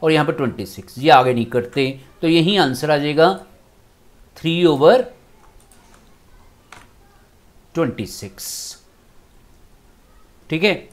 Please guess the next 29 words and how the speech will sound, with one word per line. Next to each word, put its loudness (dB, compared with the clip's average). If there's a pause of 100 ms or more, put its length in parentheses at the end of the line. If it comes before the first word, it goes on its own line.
(100)
यहाँ 2
पे 4
आपने 6
लिख 0
देना 2
है 6
red 4
face -14
card -10
की -12
probability। -18 (720)
Red 0
face 0
card 2
की -2
probability -2
बन -2
गई -2
थ्री -8
ओवर -4
ट्वेंटी -14
सिक्स। -20 (840)
Fourth 4
part 8
है 6 (180)
the 2
queen 2
of 6
diamonds। 4